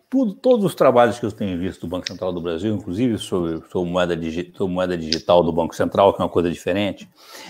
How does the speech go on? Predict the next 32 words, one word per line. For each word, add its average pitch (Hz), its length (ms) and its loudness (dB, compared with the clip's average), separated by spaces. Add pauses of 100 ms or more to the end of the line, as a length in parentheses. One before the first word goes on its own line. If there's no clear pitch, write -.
(120)
é, 87 760 0
mas 90 160 -2
tá 107 100 2
em 98 60 2
discussão - 340 -2
no 90 80 0
mundo 87 240 0
todo, 92 480 4 (520)
é, 104 260 -2
que - 120 0
é - 20 6
uma 95 100 4
moeda 101 280 6
que - 160 -8
continua, 107 480 2
não 98 180 4
é 107 140 4
por - 340 -8
blockchain, 98 540 2
ela 87 140 0
é 82 40 0
uma 87 180 -2
moeda 95 320 0
digital, 98 560 2
mas, 143 300 -2 (220)
mas 98 400 0
administrada 101 640 2
pelos 90 200 0
bancos 90 240 -2
centrais, 85 500 -2
perfeito? 113 420 -6 (360)
É, 95 460 2